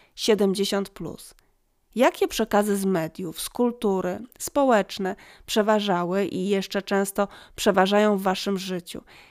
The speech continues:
I jak do tego dojdziecie, po prostu strząśnijcie to z siebie. A jak nie pójdzie lekko,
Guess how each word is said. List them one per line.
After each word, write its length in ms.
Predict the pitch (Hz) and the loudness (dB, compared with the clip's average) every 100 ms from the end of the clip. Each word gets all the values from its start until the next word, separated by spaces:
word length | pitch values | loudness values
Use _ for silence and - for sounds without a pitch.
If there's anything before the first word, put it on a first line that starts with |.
| _ _ _ _ _ | _ _ _ _ _
I 120 | 190 | 0
jak 200 | 185 202 | 2 2
do 120 | 208 196 | 0 0
tego 300 | 254 269 220 | 0 2 2
dojdziecie, 840 | 196 196 196 180 - 196 220 285 _ _ _ _ _ _ - | 0 0 -2 -4 -4 -2 -2 -2 _ _ _ _ _ _ -4
po 160 | 208 | -4
prostu 840 | - 220 220 233 - - 226 226 _ _ _ - | -2 0 0 0 -4 -4 -2 -2 _ _ _ -14
strząśnijcie 880 | - - - 240 233 247 202 - 185 | -12 -6 0 2 2 2 0 -2 -8
to 140 | - | -6
z 120 | 175 - | -8 -8
siebie. 340 | 180 - - _ _ - | -8 -8 -12 _ _ 2
A 60 | 214 | 6
jak 180 | 240 277 | 6 4
nie 120 | 269 | 0
pójdzie 360 | 277 254 220 | 0 0 2
lekko, 460 | 208 240 240 240 | 2 2 0 -2